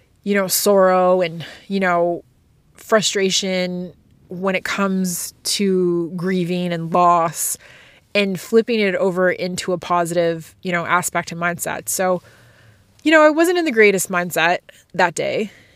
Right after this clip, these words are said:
And I knew that if I could just find something to sort of, like, hold on to. So thinking of, like, you know, journaling that morning and, like, having my coffee and thinking, you know, what would Andrew have done? And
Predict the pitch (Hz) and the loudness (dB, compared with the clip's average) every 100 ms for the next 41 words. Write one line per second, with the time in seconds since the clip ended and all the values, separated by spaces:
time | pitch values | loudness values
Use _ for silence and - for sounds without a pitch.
0 | _ _ 208 208 202 202 190 185 - - | _ _ -2 0 0 0 -2 -4 -6 -10
1 | _ 214 233 254 311 339 320 190 180 175 | _ 0 2 2 2 2 2 4 4 6
2 | 175 - - _ _ _ _ _ _ - | 4 0 -8 _ _ _ _ _ _ -6
3 | 208 254 233 247 311 - - 202 196 196 | 0 0 0 0 -2 -4 -2 2 2 0
4 | 185 175 170 175 165 170 175 170 165 156 | -4 -6 -6 -6 -6 -4 -2 -2 -2 -4
5 | - 185 175 165 165 - - 123 180 - | -2 -2 0 -2 -6 -8 -8 -10 -8 0
6 | 214 202 - - - - - _ 240 240 | 2 2 -2 -16 -20 -20 -20 _ 0 2
7 | 233 202 180 165 - _ - 196 190 180 | 2 2 -4 -6 -20 _ -10 -4 -4 0
8 | 185 180 180 175 170 180 185 185 180 175 | 0 0 -2 -2 -2 -2 -2 0 -2 -2
9 | 160 156 - _ - - 202 185 175 - | -4 -6 -10 _ -4 0 0 0 -2 0
10 | 175 165 175 170 165 185 175 175 165 160 | 0 0 -2 -4 -4 -6 -8 -8 -10 -12
11 | 170 _ _ _ _ - 202 202 190 185 | -16 _ _ _ _ -6 -2 0 2 4
12 | 190 175 180 180 170 185 185 180 156 | 2 0 -2 -4 -2 0 0 -2 -8